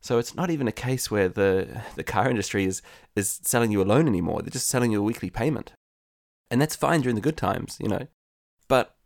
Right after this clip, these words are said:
again, what happens when you lose that job? And what happens when, you know, suddenly other expenses go up and maybe the economy turns and taxes go up or something like that,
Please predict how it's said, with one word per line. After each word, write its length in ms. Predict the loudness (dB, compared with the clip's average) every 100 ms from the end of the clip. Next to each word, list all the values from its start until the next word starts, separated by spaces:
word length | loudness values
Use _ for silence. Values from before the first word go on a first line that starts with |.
| _
again, 380 | -6 0 0 0
what 140 | 0
happens 280 | -2 -2 -2
when 480 | 0 0 0 -4 -10 -20 -20 _
you 140 | -8
lose 240 | -2 0 0
that 140 | -2
job? 360 | -4 -6 -8 -14 -20 _ _
And 360 | -8 -4 -6 -8 _ _ _ _
what 160 | -4 -2
happens 340 | 0 -2 -4
when, 600 | 0 2 2 0 -6 -12 -16 -8
you 100 | -6
know, 140 | -6 -10 _ _ _ _ _
suddenly 380 | -8 -4 0 2
other 160 | 2 0
expenses 440 | -2 -4 -4 -8
go 200 | -4 0
up 300 | 2 0 -4
and 100 | -6
maybe 240 | -4 -4
the 100 | -4
economy 360 | -6 -4 -4 -4
turns 340 | -4 -4 -4
and 80 | -6
taxes 300 | -8 -10 -10
go 140 | -6 -6
up 180 | -6
or 20 | -10
something 240 | -8 -6
like 100 | -6
that, 200 | -6 -8